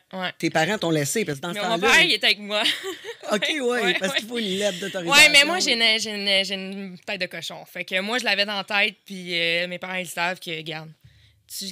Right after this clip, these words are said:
Speaker 1: moi, quand j'ai quelque chose en tête, euh, je vais le faire dans leur dos, fait qu'aussi bien, il est venu avec moi, il était sûr que c'était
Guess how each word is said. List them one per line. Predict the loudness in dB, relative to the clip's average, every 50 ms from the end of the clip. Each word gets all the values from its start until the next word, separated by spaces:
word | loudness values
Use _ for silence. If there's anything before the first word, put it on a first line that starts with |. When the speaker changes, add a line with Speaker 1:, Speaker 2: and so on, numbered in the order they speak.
| -8 -8 -6
Speaker 1:
moi, | -6 -6 -6
quand | -6 -6
j'ai | -6 -6 -6
quelque | -6 -8 -6
chose | -8 -8 -8
en | -10 -8
tête, | -6 -4 -4 -4 -4 -6
euh, | -8 -6 -6 -6 -4
je | -4
vais | -2 -2
le | -2
faire | 2 2 4 4
dans | 4 4
leur | 4 2 0 0
dos, | -4 -6 -4 -6
fait | -6 -10 -10
qu'aussi | -10 -10 -10 -10 -8 -2
bien, | 0 2 4 4 4 4 2 -2 -16 _ _ _ _ -6
il | -6 -4
est |
venu | -4 -2
avec | -2 0 0 0 -2
moi, | -2 -2 -2 0 2 2 2 2
il | 0 -2
était | -4 -4 -4 -6
sûr | -6 -6 -8 -8 -8
que | -10 -10
c'était | -10 -12 -10 -10 -10